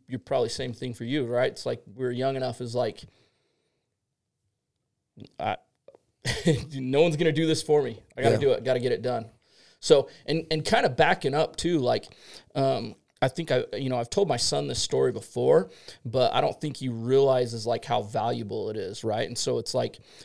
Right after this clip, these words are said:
Speaker 1: it's kinda crazy, but,
Speaker 2: Wait,
Speaker 1: um,
Speaker 2: what's his name?
Speaker 1: Jordan.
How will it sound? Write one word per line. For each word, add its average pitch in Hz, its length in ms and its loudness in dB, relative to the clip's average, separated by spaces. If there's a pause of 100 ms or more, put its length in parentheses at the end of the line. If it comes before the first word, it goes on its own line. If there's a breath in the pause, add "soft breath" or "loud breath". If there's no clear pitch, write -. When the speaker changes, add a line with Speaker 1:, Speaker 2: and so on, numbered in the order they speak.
Speaker 1:
it's - 140 -4
kinda 143 280 0
crazy, 127 540 -2
but, 113 400 -2
Speaker 2:
Wait, 131 160 6
Speaker 1:
um, 120 60 4
Speaker 2:
what's 147 160 8
his 143 140 2
name? 107 200 0 (240)
Speaker 1:
Jordan. 123 380 2